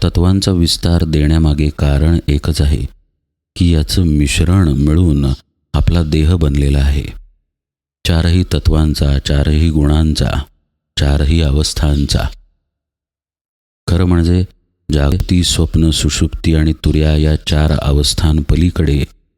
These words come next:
पाचवी उन्मनी अवस्था पण आहे. पण याचा उल्लेख या तत्वांमध्ये दिसत नाही. त्याचं कारण उन्मनी अवस्था ही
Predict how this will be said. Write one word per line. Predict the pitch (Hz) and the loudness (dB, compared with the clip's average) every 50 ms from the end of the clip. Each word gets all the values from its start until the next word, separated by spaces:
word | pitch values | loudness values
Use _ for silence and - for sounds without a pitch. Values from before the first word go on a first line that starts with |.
| _ _ _ _ _ _ - | _ _ _ _ _ _ -2
पाचवी | 69 67 67 65 - - - 87 82 71 65 - - _ _ _ _ - | 0 0 0 -2 0 0 2 2 2 0 -2 -4 -10 _ _ _ _ -4
उन्मनी | 73 73 76 73 76 80 90 92 | -2 0 0 0 2 2 2 2
अवस्था | 90 85 76 76 78 76 - - - 76 | 2 2 2 2 2 0 0 0 -2 0
पण | 65 - 82 80 | 0 0 0 2
आहे. | 73 67 71 50 50 - - _ _ _ _ _ _ _ _ _ _ _ _ _ _ _ _ _ | 2 0 0 -2 -4 -8 -12 _ _ _ _ _ _ _ _ _ _ _ _ _ _ _ _ _
पण | - 85 | -2 0
याचा | 87 87 85 80 - - | 2 2 2 0 0 0
उल्लेख | 98 95 92 90 92 92 80 73 - 71 76 73 - - - - _ _ _ - | 0 2 2 2 2 2 0 0 -2 -2 -2 -2 -4 -6 -12 -20 _ _ _ -2
या | 80 82 - - | -2 -2 0 -2
तत्वांमध्ये | 80 - - 82 85 90 90 87 82 78 82 80 | -2 -2 0 0 0 0 0 0 0 0 0 0
दिसत | 78 73 - - 90 82 - | 0 -2 -2 -2 -4 -4 -2
नाही. | 78 71 69 73 - - - - _ _ _ _ _ _ _ _ _ _ _ _ _ _ | -2 -2 0 -2 -2 -4 -8 -12 _ _ _ _ _ _ _ _ _ _ _ _ _ _
त्याचं | 71 73 76 - - | -4 -2 -2 -2 -4
कारण | - - - 73 73 80 80 73 71 71 - - _ _ _ _ _ _ | -4 -2 -2 0 2 2 2 2 0 -2 -4 -6 _ _ _ _ _ _
उन्मनी | - 78 71 69 73 78 87 98 95 | -4 -2 0 2 2 2 2 2 2
अवस्था | 87 78 76 78 76 - - - 71 69 67 67 67 - - _ _ _ - | 2 2 2 2 0 0 -2 -2 0 0 0 0 -2 -4 -6 _ _ _ -4
ही | - 80 82 80 | 0 0 0 0